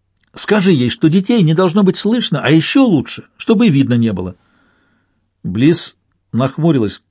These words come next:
«Как ты жесток к детям, Тревис. Это ужасно».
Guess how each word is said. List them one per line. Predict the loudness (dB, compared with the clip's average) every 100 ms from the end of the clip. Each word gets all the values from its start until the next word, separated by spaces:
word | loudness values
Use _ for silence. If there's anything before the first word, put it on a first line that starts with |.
| _ _
«Как | -6 -6
ты | -8 -8
жесток | -6 -10 -8 -8 -6
к | -8
детям, | -4 -6 -6 -12
Тревис. | -8 -6 -6 -8 -16 -20
Это | -16 -8
ужасно». | -8 -4 -4 -4 -8 -14